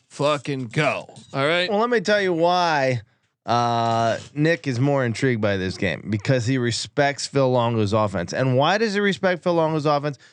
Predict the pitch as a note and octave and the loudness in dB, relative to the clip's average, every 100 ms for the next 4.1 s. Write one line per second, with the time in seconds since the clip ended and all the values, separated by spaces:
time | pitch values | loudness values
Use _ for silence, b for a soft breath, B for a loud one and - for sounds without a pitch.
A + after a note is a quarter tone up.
0 | b - B2 C3+ B2+ A2+ - b b - | b -4 0 2 2 0 -6 b b -2
1 | A#2 A2 G2+ F#2+ F2+ G3 C4+ D#4+ A#3 C4+ | 0 2 2 2 2 0 0 2 0 0
2 | C4 G3+ F3 A3 B3+ D#4+ - C#4 A3 G#3+ | 2 0 -2 2 4 4 4 2 4 2
3 | G#3 G#3 F3 G3+ G3+ G3 F3 E3+ F3+ E3 | 2 0 0 0 2 2 2 4 4 4
4 | C#3+ | 2